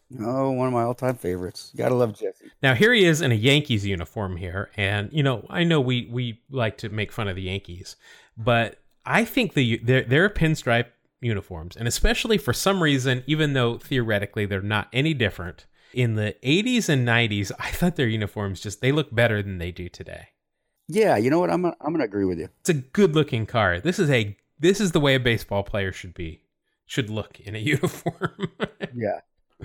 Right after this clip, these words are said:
Speaker 1: that's right.
Speaker 2: So let's see, eighty-five, that is not worth anything. He does have a mustache as usual.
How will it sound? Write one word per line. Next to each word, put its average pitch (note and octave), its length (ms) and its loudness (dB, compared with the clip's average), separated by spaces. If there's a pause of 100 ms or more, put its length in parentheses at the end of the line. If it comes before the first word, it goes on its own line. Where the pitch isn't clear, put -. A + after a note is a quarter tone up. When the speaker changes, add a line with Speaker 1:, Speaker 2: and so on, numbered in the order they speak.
(280)
Speaker 1:
that's - 160 -6
right. C#3 340 2 (260)
Speaker 2:
So D3+ 220 -2
let's C#3 220 2
see, G2 240 -2
eighty-five, C#3 640 2
that E3+ 180 0
is C3+ 180 2
not B2+ 280 0
worth A2+ 180 -2
anything. G#2+ 380 -8
He B2+ 100 -10
does D3+ 220 -8
have G#2 160 -4
a G2+ 80 -8
mustache G2 580 -8
as F2 160 -20
usual. A#2+ 540 -4